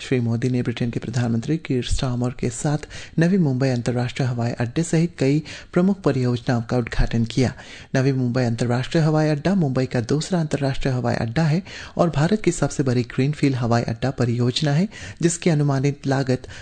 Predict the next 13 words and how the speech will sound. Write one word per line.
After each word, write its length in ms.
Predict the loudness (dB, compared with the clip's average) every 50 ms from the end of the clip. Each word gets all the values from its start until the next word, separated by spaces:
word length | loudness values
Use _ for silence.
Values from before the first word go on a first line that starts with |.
| -8 0
उन्नीस 340 | 2 4 4 4 4 2 0
हजार 260 | 0 0 0 -2 -4 -6 -6
छह 160 | -2 -2 -2
सौ 160 | 0 0 -2
पचास 460 | -2 -2 -2 -2 0 0 0 0 -2 -2
करोड़ 260 | -2 -2 -2 0 0
रुपए 280 | -2 -2 0 0 0
है। 220 | 0 0 0 -2 -4 -6 -12 -18 -18 -18 -14 -6 0
ये 120 | 2 2
हवाई 280 | 2 4 2 2 2 2
अड्डा 280 | 2 0 2 0 0 0 -2 -8 -14 -16 -16 -8 0
देश 260 | 2 2 2 2 0 -2
की 280 | 0 2 4 4 4